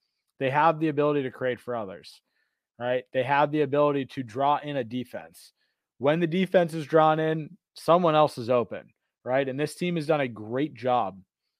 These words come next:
of finding the open guy over and over. So seeing the assist numbers continue to climb is great to see.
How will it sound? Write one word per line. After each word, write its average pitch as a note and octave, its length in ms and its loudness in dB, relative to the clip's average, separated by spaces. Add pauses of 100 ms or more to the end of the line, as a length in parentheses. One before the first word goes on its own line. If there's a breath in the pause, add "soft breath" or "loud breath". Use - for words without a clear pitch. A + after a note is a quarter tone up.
(120)
of C3 180 -2
finding C3 460 -2
the A#2+ 140 -4
open A2 260 -6
guy G2 320 -12 (500)
over E3 360 10
and C3 80 4
over. G#2+ 360 0 (380)
So C#3 480 4 (580)
seeing G#3 420 2
the F#3+ 100 4
assist F3 340 0
numbers B2+ 580 -2 (140)
continue D#3 640 -4
to - 160 -14
climb A#2+ 600 -4 (500)
is C3+ 200 2
great C3+ 320 -2
to A#2+ 100 -12
see. G#2+ 400 -12